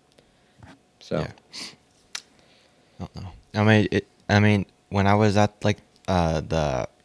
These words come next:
Speaker 2: um, registration for, um, my driver's ed, they were, like, saying that, like, Oregon was, like,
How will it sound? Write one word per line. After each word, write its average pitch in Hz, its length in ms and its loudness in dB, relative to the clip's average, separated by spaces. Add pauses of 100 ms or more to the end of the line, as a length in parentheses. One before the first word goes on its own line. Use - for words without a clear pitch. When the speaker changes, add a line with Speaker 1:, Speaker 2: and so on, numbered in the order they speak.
(280)
Speaker 2:
um, 50 460 -8 (380)
registration 90 840 -2
for, 80 460 -4
um, 80 420 -4 (1300)
my 92 140 4
driver's 85 380 2
ed, 80 160 2
they 82 100 0
were, 82 120 2
like, 85 260 0
saying 82 300 0
that, 80 140 -2
like, - 200 -6
Oregon 85 340 2
was, 80 160 -2
like, - 180 -6